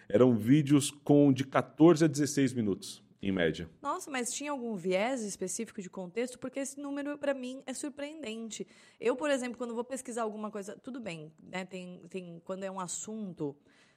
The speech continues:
Speaker 2: teórico e tal, um conceito, uma palestra, quanto maior, às vezes melhor. Mas se eu preciso de uma coisa rápida, prática, um tutorial, um negocinho, quanto mais curto for o bi-, o vídeo, melhor pra mim.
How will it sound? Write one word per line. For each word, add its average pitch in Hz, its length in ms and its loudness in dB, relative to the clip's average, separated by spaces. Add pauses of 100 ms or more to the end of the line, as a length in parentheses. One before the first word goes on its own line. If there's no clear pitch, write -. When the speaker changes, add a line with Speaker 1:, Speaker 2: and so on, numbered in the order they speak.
(200)
Speaker 2:
teórico 175 840 -2
e 151 60 -8
tal, 175 440 0
um 190 40 -10
conceito, 180 1080 -4
uma 170 140 -10
palestra, 165 920 -2 (360)
quanto 233 280 -4
maior, 220 680 2 (380)
às 175 260 0
vezes 202 260 -4
melhor. 208 440 -2 (120)
Mas 214 240 -4
se - 140 -8
eu 285 80 2
preciso 277 240 -8
de 226 60 -8
uma 226 100 -8
coisa 208 220 -6
rápida, 165 500 0 (220)
prática, 170 480 -2
um 156 260 -12
tutorial, 175 640 2
um - 20 -8
negocinho, 170 480 -10 (200)
quanto 202 220 -18
mais 208 300 -10
curto 247 320 -14
for 208 180 -8
o 196 40 -6
bi-, 185 300 -10
o 202 60 -12
vídeo, 196 300 -10
melhor 214 380 -6
pra 214 140 -12
mim. 175 300 -10